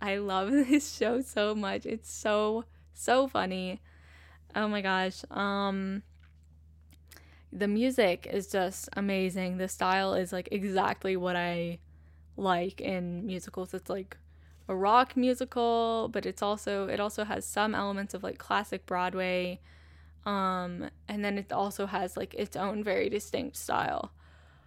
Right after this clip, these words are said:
Um, the original Broadway cast is just amazing. Sophia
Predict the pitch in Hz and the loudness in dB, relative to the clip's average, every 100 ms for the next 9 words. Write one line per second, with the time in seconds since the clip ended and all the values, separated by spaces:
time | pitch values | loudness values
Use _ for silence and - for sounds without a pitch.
0 | _ _ - 196 190 190 185 196 - _ | _ _ 0 0 2 0 -2 -6 -10 _
1 | _ _ _ _ _ _ - - - 196 | _ _ _ _ _ _ -20 -12 -4 -2
2 | 190 185 208 - _ - 202 208 220 214 | 2 2 0 -4 _ -4 -2 0 0 0
3 | 208 202 196 190 185 196 - 208 - - | 0 0 0 -2 -2 -4 -4 -6 -6 -10
4 | - - - - 196 214 254 240 233 233 | -12 -12 -10 -8 -2 2 2 2 0 0
5 | 226 233 233 - - - - - 208 | -2 -4 -6 -14 -20 -20 -12 -6 -2